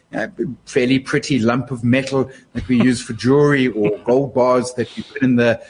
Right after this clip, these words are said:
Speaker 1: in, in, in the bank and the like, Krugerrands, et cetera. And it's supposed to be that,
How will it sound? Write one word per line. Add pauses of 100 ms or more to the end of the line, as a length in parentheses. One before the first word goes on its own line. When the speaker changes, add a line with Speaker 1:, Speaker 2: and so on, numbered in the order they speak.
(140)
Speaker 1:
in,
in,
in
the
bank
and
the
like,
Krugerrands,
et
cetera. (340)
And
it's
supposed
to
be
that,